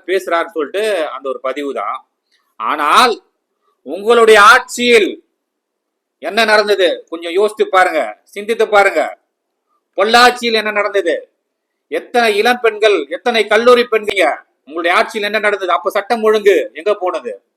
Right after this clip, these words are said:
தூத்துக்குடி சம்பவம், அப்பாவி ஜனங்களை கொன்று குவித்தீர்களே, அப்போது அந்த சட்டம் ஒழுங்கு எங்க போனது? தன்னுடைய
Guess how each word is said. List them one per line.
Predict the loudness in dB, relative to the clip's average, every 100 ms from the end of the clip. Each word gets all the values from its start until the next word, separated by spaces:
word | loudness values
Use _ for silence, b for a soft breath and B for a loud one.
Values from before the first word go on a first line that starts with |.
| _ _ _ _ _ _ _ _ _ _
தூத்துக்குடி | -4 -2 0 2 2
சம்பவம், | 2 2 4 6 4 -2 _ _ _ _ _ _ _ _ -8
அப்பாவி | -8 0 4 6 4 2 -4 _
ஜனங்களை | -8 -4 -2 2 2 2 -4 _ _ _
கொன்று | -6 -4 -4
குவித்தீர்களே, | -6 -4 -2 2 4 4 2 -6 _ _ _ -6
அப்போது | -4 2 2 2
அந்த | 0
சட்டம் | -2 -2 -2
ஒழுங்கு | -2 -2
எங்க | -8
போனது? | -6 -8 -6 -8 _ _ _ _ _ -2
தன்னுடைய | 0 4 4